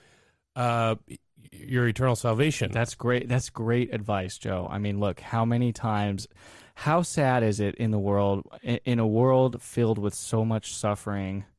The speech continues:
Speaker 2: and pain and sorrow, all of those sufferings and pains and tears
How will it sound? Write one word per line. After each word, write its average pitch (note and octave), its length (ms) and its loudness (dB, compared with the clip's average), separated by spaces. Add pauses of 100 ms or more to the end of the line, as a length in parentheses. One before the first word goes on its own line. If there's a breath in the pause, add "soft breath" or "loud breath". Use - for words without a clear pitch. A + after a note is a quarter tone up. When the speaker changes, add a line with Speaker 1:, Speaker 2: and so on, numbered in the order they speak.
(300)
Speaker 2:
and G2+ 160 -6
pain G#2 480 -4
and G2 200 -8
sorrow, F#2 600 -2 (600 soft breath)
all A#2+ 400 2
of A#2 180 0
those G#2+ 340 2
sufferings G2 960 -6
and G#2 160 -8
pains F#2+ 760 -8 (300)
and G2 180 -6
tears F#2 680 -6